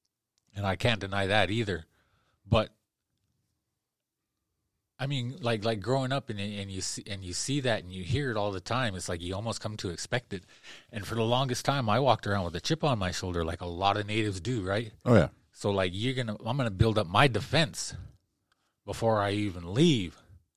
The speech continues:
Speaker 1: because I already know what's coming. And it might not be everybody, but all it takes is one person.
Speaker 2: Yeah.
Speaker 1: One person, and then boom, that just paints the picture for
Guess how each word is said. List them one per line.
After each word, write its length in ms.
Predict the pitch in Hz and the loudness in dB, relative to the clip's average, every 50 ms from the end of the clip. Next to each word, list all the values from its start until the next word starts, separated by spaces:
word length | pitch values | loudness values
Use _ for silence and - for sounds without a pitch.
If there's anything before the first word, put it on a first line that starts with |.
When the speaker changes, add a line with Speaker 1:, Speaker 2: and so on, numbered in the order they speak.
| _ _ _ _ _ _ _ _ | _ _ _ _ _ _ _ _
Speaker 1:
because 200 | 90 101 92 95 | -12 -8 -4 0
I 160 | 98 113 117 | 2 2 2
already 340 | 110 104 101 98 98 95 101 | 2 0 -2 -4 -4 -4 -4
know 160 | 98 113 117 | -4 -4 -2
what's 220 | 104 98 92 - | -2 -2 -4 -4
coming. 340 | - - 139 127 101 78 76 _ _ _ _ _ _ _ _ - | -4 -6 -6 -6 -6 -10 -12 _ _ _ _ _ _ _ _ -6
And 140 | 95 98 104 | -4 0 2
it 100 | 120 143 160 | 2 2 4
might 220 | 160 156 151 143 | 4 4 4 4
not 220 | 139 139 139 131 | 4 2 0 0
be 200 | 127 135 135 139 | 2 2 2 4
everybody, 520 | 143 151 135 127 117 95 90 101 98 95 95 | 4 2 2 0 -4 -2 -2 -2 -2 -2 -2
but 160 | 87 95 98 | -2 0 2
all 160 | 107 131 143 | 4 4 4
it 80 | 131 - | 4 4
takes 260 | - 147 131 - - | 4 4 4 -2 -8
is 80 | 107 107 | -6 -4
one 180 | 139 156 147 - | -4 -4 -4 -2
person. 440 | - 196 196 - - 110 92 76 - - - - | -2 -2 -2 -2 -2 -4 -6 -6 -8 -14 -10 2
Speaker 2:
Yeah. 220 | 104 117 98 - - _ _ _ _ _ _ _ _ _ _ _ _ _ _ _ _ _ _ _ _ | 4 4 4 4 2 _ _ _ _ _ _ _ _ _ _ _ _ _ _ _ _ _ _ _ _
Speaker 1:
One 380 | 82 85 98 107 127 143 147 - | -10 -2 4 4 4 4 4 2
person, 420 | - 151 156 156 - - 107 95 95 | 4 4 4 4 2 -2 -4 -4 -4
and 100 | 92 95 | -2 0
then 220 | 98 90 87 82 78 78 80 | 0 0 -2 -4 -8 0 2
boom, 340 | 117 123 127 107 85 73 - _ _ _ _ _ - | 4 4 4 2 -2 -6 -10 _ _ _ _ _ -4
that 140 | 104 110 98 | -4 -2 0
just 200 | 101 95 - - | -2 0 8 8
paints 240 | 151 123 117 - - | 8 8 8 -2 -6
the 60 | - | -4
picture 340 | - - 117 - - - 90 | -2 -2 -2 -2 -4 -6 -6
for 200 | - - 92 | -6 -6 -6